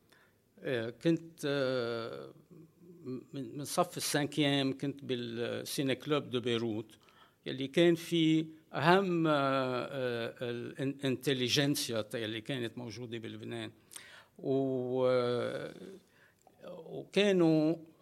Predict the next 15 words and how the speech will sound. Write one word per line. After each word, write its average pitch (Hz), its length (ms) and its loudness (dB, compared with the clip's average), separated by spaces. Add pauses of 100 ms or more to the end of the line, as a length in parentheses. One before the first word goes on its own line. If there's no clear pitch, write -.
(100)
بعد 151 400 2
ال-، 117 1080 -4
عرض 131 340 2
الأفلام 135 800 0 (400)
يتناقشوا 160 1120 2
شي 156 300 -2 (160)
ساعتين 170 540 4
ثلاثة 165 500 6 (760)
بالتفاصيل 196 840 2
وبالإخر. 151 480 -2 (480)
تع-، 151 320 4 (260)
تع-، 139 400 -2
تع-، 135 520 -4
تعلمت 143 640 4
أقرأ 151 640 4